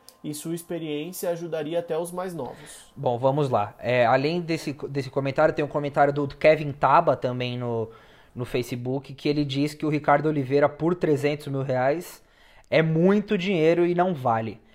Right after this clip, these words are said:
Speaker 2: É... Eu acho o seguinte, eu anotei todos esses pontos que a nossa audiência falou, inclusive muito obrigado a quem participou. É... Então eu, eu dividi basicamente em prós, o que eu vejo a galera falando do prós, a qualidade técnica dele e física,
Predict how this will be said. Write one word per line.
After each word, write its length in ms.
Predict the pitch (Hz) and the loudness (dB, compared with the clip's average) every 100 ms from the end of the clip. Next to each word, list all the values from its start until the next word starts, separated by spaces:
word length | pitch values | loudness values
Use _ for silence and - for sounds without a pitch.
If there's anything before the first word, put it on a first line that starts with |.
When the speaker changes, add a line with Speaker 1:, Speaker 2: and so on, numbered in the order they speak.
| _ _ _ _ 120 120 | _ _ _ _ -4 -2
Speaker 2:
É... 1080 | 117 113 113 110 110 110 110 107 107 95 - | 2 2 2 2 2 0 0 -2 -4 -8 -2
Eu 180 | 160 190 | 4 8
acho 200 | 190 190 | 6 4
o 20 | |
seguinte, 440 | - 208 131 117 120 | -6 -6 -6 -6 2
eu 140 | 143 | 4
anotei 420 | 165 160 160 147 | 4 2 0 -2
todos 280 | 131 160 175 | -2 -4 -4
esses 220 | 185 151 | -6 -8
pontos 320 | - 135 127 - | -8 -6 -6 -8
que 280 | 123 120 | -8 -6
a 60 | 117 | -4
nossa 260 | 123 113 123 | -4 -4 -4
audiência 420 | 120 117 113 113 | -4 -6 -6 -6
falou, 500 | - 113 117 147 147 | -2 0 0 -2 -4
inclusive 460 | 127 135 120 123 123 | -10 -8 -6 -6 -4
muito 260 | 147 165 | -6 -4
obrigado 420 | 165 143 127 123 120 | -4 -4 -2 -4 -4
a 40 | |
quem 160 | 117 117 | -10 -10
participou. 720 | 123 117 - 127 123 151 - _ _ - | -10 -10 -14 -8 -6 -8 -10 _ _ -8
É... 600 | 127 123 117 113 113 - | -4 0 0 0 0 -4
Então 320 | 147 180 190 | 2 4 6
eu, 200 | 180 190 196 | 6 4 4
eu 80 | 180 | 2
dividi 400 | 180 180 190 175 | 2 0 -2 2
basicamente 680 | 170 185 185 180 185 180 190 | 4 4 4 0 0 -4 -8
em 40 | |
prós, 480 | 180 156 131 117 - | -2 2 4 4 -2
o 100 | 110 | -10
que 120 | - | -4
eu 80 | 151 | -2
vejo 240 | 143 151 | 0 2
a 40 | 151 | 4
galera 240 | 147 143 | 6 6
falando 200 | 139 147 | 4 -2
do 80 | 143 | -4
prós, 260 | 143 117 117 | -4 -2 -2
a 60 | |
qualidade 520 | 135 165 175 170 165 147 | 2 4 4 4 2 0
técnica 540 | 156 156 185 175 160 | 2 2 0 2 4
dele 360 | 131 135 156 131 | 4 0 -2 -6
e 20 | |
física, 600 | - 123 143 180 - 185 | -8 -6 -6 -4 -4 -4